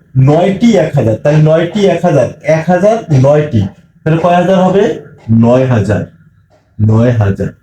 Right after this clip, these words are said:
তারপর দেখো, নয়টি এক, নয়টি একে কত হবে?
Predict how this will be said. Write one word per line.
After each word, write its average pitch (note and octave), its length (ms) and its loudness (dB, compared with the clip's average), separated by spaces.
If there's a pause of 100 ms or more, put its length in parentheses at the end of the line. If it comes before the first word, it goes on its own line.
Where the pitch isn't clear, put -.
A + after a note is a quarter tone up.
(920)
তারপর D#3+ 320 0
দেখো, D#3 280 0 (540)
নয়টি C#3+ 580 0 (100)
এক, C3+ 240 0 (100)
নয়টি E3 400 -2
একে F#3 280 0
কত F#3 180 -2
হবে? F3 320 0